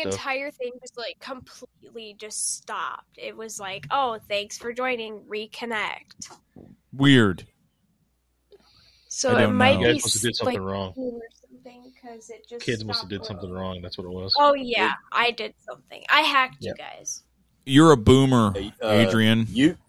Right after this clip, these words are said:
Speaker 2: I'm a
Speaker 4: Utah
Speaker 2: boomer?
Speaker 4: just, Utah
Speaker 3: Yeah.
Speaker 4: just blew out, uh,
Speaker 2: People called me a
Speaker 4: Oregon.
Speaker 2: grandma at
Speaker 4: Bad.
Speaker 2: school before.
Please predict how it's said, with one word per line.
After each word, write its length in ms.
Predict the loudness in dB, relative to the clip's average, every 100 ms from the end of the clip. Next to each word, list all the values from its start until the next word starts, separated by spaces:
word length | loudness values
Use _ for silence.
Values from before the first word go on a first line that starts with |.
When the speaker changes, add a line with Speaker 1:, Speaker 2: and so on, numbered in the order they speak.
| -10 0
Speaker 2:
I'm 300 | 2 2 4
a 80 | 2
Speaker 4:
Utah 340 | 4 4 4
Speaker 2:
boomer? 160 | 2 0
Speaker 4:
just, 340 | -2 -6 -8
Utah 340 | -2 0 2 2
Speaker 3:
Yeah. 40 |
Speaker 4:
just 300 | 0 -10 -10
blew 300 | -4 0 2
out, 280 | 2 2 0
uh, 180 | -4 4
Speaker 2:
People 280 | 4 4 -2 _ _ _
called 220 | -2 -2 -4
me 160 | -4
a 40 | -4
Speaker 4:
Oregon. 140 | -4
Speaker 2:
grandma 480 | 0 0 0 -4 -6
at 260 | -8 -10 -8
Speaker 4:
Bad. 340 | -6 -4 -4
Speaker 2:
school 100 | -6
before. 540 | -10 -20 -18 -16 -16